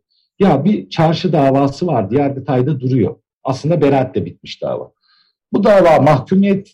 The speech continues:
yani Yargıtay bu beraat kararlarını bozarsa bir bakalım, e,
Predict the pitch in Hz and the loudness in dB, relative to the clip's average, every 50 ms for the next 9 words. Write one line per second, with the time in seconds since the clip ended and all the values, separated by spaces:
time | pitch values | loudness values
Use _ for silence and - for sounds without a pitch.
0 | _ _ 120 120 117 120 117 113 127 139 151 160 156 180 - 202 185 170 151 185 | _ _ -4 -2 -2 -2 -2 -2 0 0 0 0 -2 -2 -2 -2 -2 -2 0 -2
1 | 156 139 147 160 180 185 190 - - 170 160 151 139 139 135 135 135 135 127 123 | 0 0 0 0 0 -2 -4 -4 -6 -6 -4 -4 -4 -4 -6 -6 -8 -10 -10 -10
2 | 123 117 143 147 170 160 208 208 190 196 - - 92 - - _ _ _ _ _ | -6 -2 0 0 0 0 0 -2 -2 -4 -6 -8 -8 -8 -10 _ _ _ _ _
3 | _ _ _ _ - 196 233 254 - - - 165 190 185 - 214 214 165 107 - | _ _ _ _ -6 -4 -4 -4 -4 -6 -4 -4 -4 -2 0 2 2 2 2 0
4 | - - - - - - _ _ - 131 123 120 123 127 123 123 123 123 123 123 | -2 -6 -14 -20 -20 -20 _ _ -4 -2 0 2 4 4 4 4 4 2 2 0